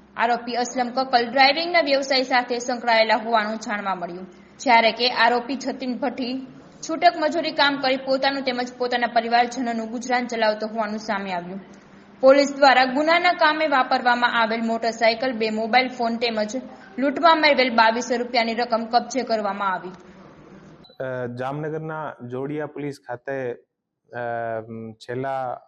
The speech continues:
Speaker 2: અઠવાડિયામાં એક મર્ડરનો, અ, with લૂંટ બનાવ બન્યો હતો અને આ બનાવ જે છે અનડિટેક્ટ હતો.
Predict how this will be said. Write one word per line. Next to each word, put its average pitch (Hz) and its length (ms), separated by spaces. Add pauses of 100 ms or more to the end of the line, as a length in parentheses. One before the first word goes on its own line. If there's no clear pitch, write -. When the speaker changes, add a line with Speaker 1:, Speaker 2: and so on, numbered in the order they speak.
Speaker 2:
અઠવાડિયામાં 123 600
એક 117 240
મર્ડરનો, 117 840 (400)
અ, 110 40
with 110 300
લૂંટ 113 320
બનાવ 110 400
બન્યો 110 260
હતો 135 260 (680)
અને 117 420
આ 117 200
બનાવ 120 400
જે 120 160
છે 135 160
અનડિટેક્ટ 120 640
હતો. 135 300